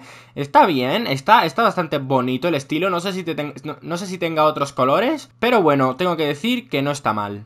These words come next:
Y en la última página, como era de esperar, tenemos al mismísimo Optimus Prime. Protege a los demás, cueste lo que cueste.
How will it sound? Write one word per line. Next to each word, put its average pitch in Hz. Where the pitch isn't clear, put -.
Y 247
en 254
la 202
última 202
página, 175
como 175
era 214
de 202
esperar, 185
tenemos 214
al 226
mismísimo 233
Optimus 269
Prime. 240
Protege 170
a 226
los 196
demás, 214
cueste 220
lo 196
que 185
cueste. 135